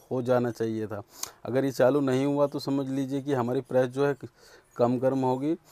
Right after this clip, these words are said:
और जल्दी कट मार जाएगी। तो उस पोजीशन में क्या है, हमारा प्रेस जो गर्म नहीं होगा, हमारे कपड़े प्रेस नहीं होंगे। तो उसको हमें क्या करना है इसकी सेटिंग के लिए दोस्तों, या तो हम ये पत्ती देख रहे हैं इसे भी उठा के कर सकते हैं, नहीं तो ये हमारा इसके अंदर पेंच होगा।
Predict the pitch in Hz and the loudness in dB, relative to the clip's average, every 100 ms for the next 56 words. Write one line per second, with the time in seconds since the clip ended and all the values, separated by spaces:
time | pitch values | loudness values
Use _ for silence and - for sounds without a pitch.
0 | - - - 120 123 117 110 - _ _ | -12 -8 2 4 6 4 0 -4 _ _
1 | - 117 123 139 - 127 123 123 117 117 | -2 4 4 2 2 2 2 2 2 2
2 | 113 113 110 90 123 - 135 123 - 135 | 0 -2 -6 -6 -6 -6 -6 -4 -2 -2
3 | 139 127 127 127 143 139 127 135 - 127 | -2 -2 2 4 4 2 0 0 2 0
4 | 127 139 131 117 123 135 131 135 131 143 | 0 0 0 2 2 2 0 0 2 2
5 | 139 139 127 123 143 131 135 123 117 123 | 2 0 -2 -2 -2 0 -2 0 0 0
6 | 127 117 113 113 117 147 131 139 - 120 | -2 -4 -6 -8 -4 -2 -2 -4 -2 0
7 | 117 131 135 131 135 - 120 131 131 135 | 0 -2 -2 -6 -6 0 0 0 -4 -4
8 | 135 127 - 151 156 - - - - - | -4 -4 -4 -6 -6 -20 -20 -10 -10 -2
9 | 120 135 143 139 143 147 143 127 - 135 | 4 6 4 2 0 0 0 0 0 0
10 | 131 131 135 139 123 127 127 139 127 127 | 0 2 2 0 -2 -2 -2 -2 2 2
11 | 127 143 - - 123 131 - 143 151 131 | 2 -2 0 -2 -2 -6 -4 -2 0 -2
12 | 131 143 139 135 123 123 135 - 135 135 | -2 -4 -2 -2 -2 -2 -2 -2 -4 -4
13 | - 127 117 110 107 | -2 -2 -2 -4 -6